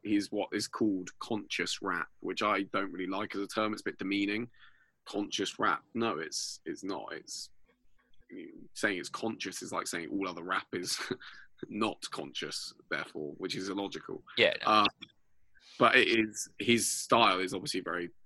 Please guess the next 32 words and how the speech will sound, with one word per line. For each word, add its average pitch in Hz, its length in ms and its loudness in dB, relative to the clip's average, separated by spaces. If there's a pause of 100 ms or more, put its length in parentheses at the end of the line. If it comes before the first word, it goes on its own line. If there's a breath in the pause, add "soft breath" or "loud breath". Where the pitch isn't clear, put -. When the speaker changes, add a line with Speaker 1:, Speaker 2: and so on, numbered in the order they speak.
(120)
Speaker 1:
he 107 120 -2
talks 104 300 -2
very 92 200 -2
politically, 92 720 -6 (160)
um, 87 400 -4
which 98 260 -4
we've 90 220 -6 (320)
kind 101 140 0
of 92 40 -2
discussed 92 380 -4
on 90 40 -6
this 87 160 -8
podcast, 82 380 -8
we 85 120 -8
quite 78 280 -6
like. 82 320 -6 (440 soft breath)
Um, 95 420 2 (680 loud breath)
he 113 640 4 (180)
will 110 160 2
therefore 104 520 4
likely, 101 520 4
I 87 160 0
would 87 160 0 (220)
expect, - 600 -2
be 98 120 4
releasing 92 440 -2
something 82 400 -4 (540)
in 95 260 -2
the 90 80 -4
coming 82 600 -6 (140)
months, - 920 -8 (100)
maybe 85 840 -4